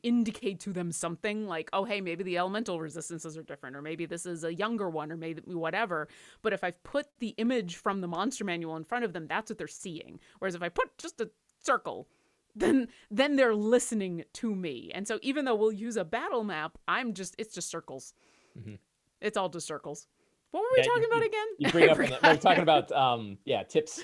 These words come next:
Speaker 2: or, uh, uh, yeah, how to, how to, what are the advantages are of playing online over playing,
Speaker 1: Oh, yes.
Speaker 2: playing in person. But
Speaker 1: Yeah.
Speaker 2: yeah, that, that brings up, like, you know, I'm still learning, uh, you know, I'll be learning for a, a while,
Speaker 1: We
Speaker 2: uh,
Speaker 1: all will be.
Speaker 2: rest of my life.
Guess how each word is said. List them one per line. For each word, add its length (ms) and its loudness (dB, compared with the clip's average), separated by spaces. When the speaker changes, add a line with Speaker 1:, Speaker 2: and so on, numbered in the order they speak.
Speaker 2:
or, 160 0
uh, 60 0
uh, 680 -4
yeah, 160 -2
how 160 2
to, 240 2
how 140 0
to, 200 2
what 200 6
are 80 2
the 160 0
advantages 500 0
are 240 4
of 80 -2
playing 240 -4
online 380 -4
over 180 -4
playing, 260 -4
Speaker 1:
Oh, 60 4
yes. 400 -4
Speaker 2:
playing 180 -2
in 80 -8
person. 340 -8
But 100 4
Speaker 1:
Yeah. 80 6
Speaker 2:
yeah, 60 4
that, 180 4
that 140 4
brings 160 2
up, 100 4
like, 280 2
you 120 -2
know, 100 0
I'm 140 2
still 300 4
learning, 420 2
uh, 60 -12
you 100 -10
know, 160 -8
I'll 60 2
be 100 2
learning 260 4
for 320 0
a, 160 -8
a 80 2
while, 340 6
Speaker 1:
We 120 4
Speaker 2:
uh, 60 8
Speaker 1:
all 140 6
will 100 2
be. 160 -4
Speaker 2:
rest 160 4
of 60 6
my 100 8
life. 240 6